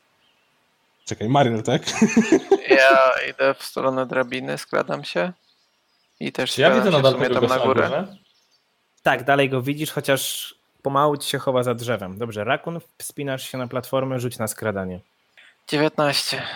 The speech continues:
Speaker 4: Okej, dobrze.
Speaker 1: Głowę bym dał, że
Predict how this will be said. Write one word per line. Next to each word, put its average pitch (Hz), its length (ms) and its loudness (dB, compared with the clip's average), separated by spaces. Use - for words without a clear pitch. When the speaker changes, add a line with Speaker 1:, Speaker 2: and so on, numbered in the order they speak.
Speaker 4:
Okej, 104 300 -10
dobrze. 104 180 -10
Speaker 1:
Głowę 214 300 4
bym 160 200 0
dał, 139 240 0
że 147 160 -6